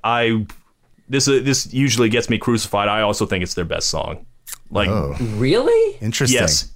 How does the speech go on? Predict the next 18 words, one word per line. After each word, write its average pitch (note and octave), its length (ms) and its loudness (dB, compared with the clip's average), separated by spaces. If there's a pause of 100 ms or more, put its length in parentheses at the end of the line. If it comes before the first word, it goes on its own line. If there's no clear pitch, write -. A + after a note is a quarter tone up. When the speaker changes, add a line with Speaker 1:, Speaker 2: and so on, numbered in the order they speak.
Speaker 1:
you B2+ 280 2
heard B2 200 4
me. G2+ 220 0 (480)
Enter C3 140 2
Speaker 3:
No - 20 4
Speaker 1:
Sand-, B2+ 320 2
Speaker 3:
way. G#2+ 260 -4
Speaker 1:
like, B2 220 0
this D3+ 180 2
is, B2 200 0 (520)
yes, C#3 400 2 (160)
eighties C3 300 2
Metallica A#2 420 2
is G#2+ 160 4
better G#2+ 220 2
than G#2+ 160 2
nineties G#2 300 0
Metallica. G2 680 0